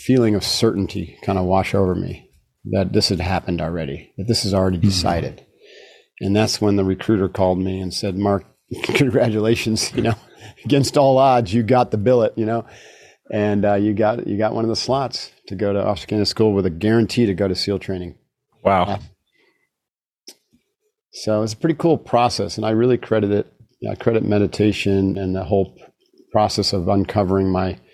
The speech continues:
Speaker 1: my dharma or my calling, you know, as, um, giving me the courage to know that this is a necessary,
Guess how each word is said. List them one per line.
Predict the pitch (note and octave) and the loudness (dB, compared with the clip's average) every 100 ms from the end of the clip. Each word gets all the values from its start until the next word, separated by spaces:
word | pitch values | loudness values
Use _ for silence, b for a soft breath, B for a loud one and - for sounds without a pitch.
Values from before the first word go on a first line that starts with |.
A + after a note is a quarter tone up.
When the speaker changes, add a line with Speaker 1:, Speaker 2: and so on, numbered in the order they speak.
| b b b b _ G#2 | b b b b _ 0
Speaker 1:
my | G2+ F#2 | 2 2
dharma | D#2+ G2 F#2+ F#2+ F#2+ | 2 2 2 0 0
or | |
my | F#2+ F2+ | 0 -2
calling, | - G2 G2 F2+ F2 E2+ | -2 2 2 0 -4 -10
you | G2+ F#2+ | -8 -6
know, | F#2 F#2 A2 - - G#2+ | -6 -8 -12 -18 -16 -8
as, | G2 F2 F#2 | -6 -6 -6
um, | F2+ E2+ - _ _ _ _ _ - | -8 -10 -16 _ _ _ _ _ 0
giving | A#2+ A#2 G#2 | 2 4 4
me | G#2 | 2
the | F2 | 0
courage | F2 - A2 G2 F#2+ D#2+ - - _ _ _ _ _ _ - - _ _ | -4 -2 0 2 0 -4 -10 -14 _ _ _ _ _ _ -20 -20 _ _
to | - | 0
know | G2+ G2+ F#2+ | 2 4 2
that | F#2 | 2
this | A2 | 0
is | G#2 F#2 | 0 0
a | |
necessary, | F#2 G2+ G2 G2+ G2 F#2 F2+ F2+ _ | 2 2 0 -2 -2 -4 -6 -10 _